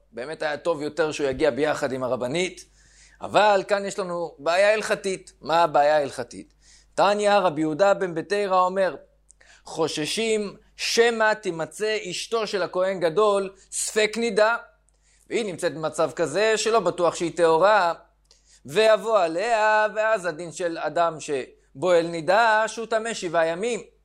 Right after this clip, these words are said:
ואז הוא לא יוכל לעבוד ביום הכיפורים. שואלת הגמרא, תגיד, קצת דרך ארץ,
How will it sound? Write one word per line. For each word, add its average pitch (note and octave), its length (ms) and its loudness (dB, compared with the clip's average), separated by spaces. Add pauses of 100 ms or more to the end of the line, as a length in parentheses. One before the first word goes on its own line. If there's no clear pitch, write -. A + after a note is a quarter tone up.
(600)
ואז C#3+ 380 2
הוא C#3+ 80 -6
לא D3+ 60 -4
יוכל D3+ 240 0
לעבוד F3+ 280 2
ביום C#3+ 180 -2
הכיפורים. F3 540 -2 (1800)
שואלת D3 340 0
הגמרא, B2 340 0
תגיד, F#3 460 -8 (1200)
קצת - 320 0
דרך F#3+ 340 2
ארץ, A3+ 600 0